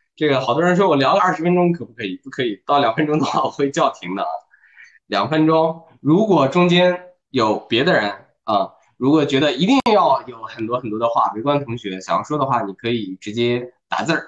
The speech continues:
可以发言，好不好？嗯，如果要是实在这个觉得反复叫不到你啊，你可以举手，然后我们每一个问题我们会叫五个嘉宾，然后来回答一下。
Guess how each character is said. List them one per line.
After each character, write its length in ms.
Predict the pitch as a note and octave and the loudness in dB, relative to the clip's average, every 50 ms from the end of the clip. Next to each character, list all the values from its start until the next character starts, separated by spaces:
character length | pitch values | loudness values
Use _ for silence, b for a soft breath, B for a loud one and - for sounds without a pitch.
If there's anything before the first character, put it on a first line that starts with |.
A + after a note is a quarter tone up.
| - _ _ | -14 _ _
可 140 | - C#3 C#3 | -4 -2 -2
以 100 | C3+ - | -2 0
发 220 | - C#3 C#3+ D3+ | 0 0 0 0
言， 120 | A2 F#2 - _ _ _ _ | -2 -4 -10 _ _ _ _
好 80 | - A2+ | -6 -2
不 60 | A2+ | -2
好？ 220 | A2 - - - - - _ _ _ _ - - - _ _ - | 0 -2 -2 -6 -10 -20 _ _ _ _ -20 -20 -20 _ _ -8
嗯， 400 | G#2 G#2 G#2 G#2 G2+ G2+ G2+ - _ _ - - - _ _ _ - | -4 -4 -2 -2 -2 -4 -8 -12 _ _ -20 -20 -20 _ _ _ -6
如 180 | C3 D3 D#3 | -4 -2 0
果 140 | D3+ E3+ E3 | 0 0 0
要 160 | D#3+ D#3+ E3 | 2 0 0
是 200 | E3 - E3 D3+ | -2 0 0 0
实 220 | C3+ - - D#3+ D3+ | 0 -2 -2 -2 0
在 320 | F3 F3 E3 D3 - - - _ _ _ _ _ _ - | 0 0 0 0 -2 -6 -10 _ _ _ _ _ _ -10
这 160 | - D#3 D3 | -6 -6 -4
个 240 | D3 C#3 C3 C3 B2+ | -2 -2 -2 -2 -4
觉 160 | - C#3 C3+ | -4 -4 -2
得 240 | D3+ D3 C3+ B2+ - | 0 2 2 0 0
反 220 | - - G2 G2 | -2 -4 -4 -4
复 120 | - C3+ C3+ | -4 -6 -4
叫 160 | C3+ E3 D#3 | -2 0 0
不 140 | - - C#3 | 0 0 0
到 140 | C#3+ C3+ A#2+ | 0 0 0
你 160 | G#2 F#2 E2 _ | -2 -4 -10 _
啊， 240 | - G2 G2 F#2+ F#2+ _ _ b b b b b b _ | -6 -2 -2 -2 -2 _ _ b b b b b b _
你 260 | A2 A2 A2 G#2 G#2 | -6 -4 -4 -4 -4
可 140 | - D3 D#3 | -2 -2 -2
以 100 | D#3 D3+ | -2 -2
举 160 | - C#3+ E3 | -2 0 0
手， 320 | E3+ F3+ - - - - _ _ _ _ _ _ _ - | 2 2 2 0 -2 -4 _ _ _ _ _ _ _ -6
然 160 | B2 B2 D#3 | -4 -2 0
后 140 | F#3 F#3 E3 | 2 2 2
我 80 | C#3+ | 2
们 360 | B2+ B2+ C3+ D3 D#3 E3 - _ _ | 2 2 2 2 2 0 -4 _ _
每 260 | - C#3+ B2+ A2+ G#2+ | 0 0 2 2 0
一 80 | B2 D3+ | 0 0
个 140 | F#3 A3 | 2 2
问 160 | G#3 G3+ E3 - | 2 2 2 0
题 100 | - C3 | 0 -2
我 80 | A#2+ | 0
们 300 | A2+ B2+ D3 D#3 D#3+ D#3 | 0 0 0 -2 -4 -6
会 240 | - _ - G3 F3 | -8 _ -2 -2 -2
叫 220 | E3+ F3 D#3+ - | 0 0 0 0
五 180 | - - - G#2 | 0 -4 -6 -8
个 220 | - D#3 D3+ C#3+ | -4 -4 -4 -2
嘉 180 | C#3 E3+ E3 E3 | -2 0 0 0
宾， 260 | E3+ F3+ F#3 F#3+ F#3+ _ _ _ _ _ | 2 0 0 -2 -6 _ _ _ _ _
然 160 | - F#2+ - | -10 -10 -6
后 140 | C3 A#2 G2 | -4 -4 -2
来 140 | F2+ F#2+ | -2 -4
回 180 | - - F#2+ G2 | -4 -4 -6 -4
答 160 | - - E2+ | -4 -4 -4
一 60 | E2+ F2 | -6 -6
下。 200 | - F#2+ - | -6 -6 -8